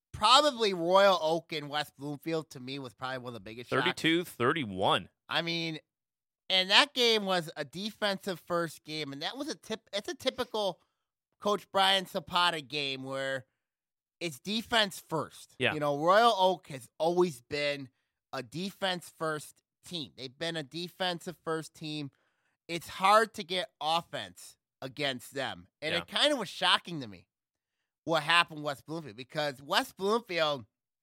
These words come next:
Speaker 1: took down Southfield, took down
Speaker 2: Yeah,
Speaker 1: Clarkston.
Speaker 2: that's true.
Speaker 1: And they put seventy on both of them.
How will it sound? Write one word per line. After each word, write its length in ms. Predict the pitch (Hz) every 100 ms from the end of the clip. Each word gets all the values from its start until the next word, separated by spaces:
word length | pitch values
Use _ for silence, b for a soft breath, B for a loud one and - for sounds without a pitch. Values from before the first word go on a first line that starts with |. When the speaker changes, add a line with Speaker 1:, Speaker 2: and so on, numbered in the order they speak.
| _ _ _ _ _ -
Speaker 1:
took 240 | 190 -
down 260 | 160 151 143
Southfield, 720 | - 147 160 170 240 262 269 - _ _ _ _ _ _
took 200 | - 185
down 260 | 170 160 147
Speaker 2:
Yeah, 160 | 117 131
Speaker 1:
Clarkston. 480 | 185 - - 262 269
Speaker 2:
that's 260 | 143 120 -
true. 260 | - 208 185
Speaker 1:
And 140 | 180
they 100 | 185
put 240 | 190 190 -
seventy 600 | - 185 190 233 247 254
on 200 | 240 220
both 300 | 233 247 240
of 80 | 247
them. 280 | 254 269